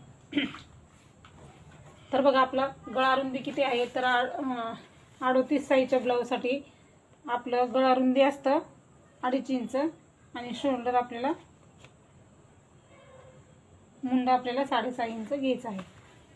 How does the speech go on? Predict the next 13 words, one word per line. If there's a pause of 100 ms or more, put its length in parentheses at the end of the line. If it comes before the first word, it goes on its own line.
(1300)
अडोतीस
साईजचा
ब्लाऊज
आहे,
त्यामुळे
गळा
रुंदी
आपण
इथं (3000)
अडीच
इंच
घेणार
आहोत.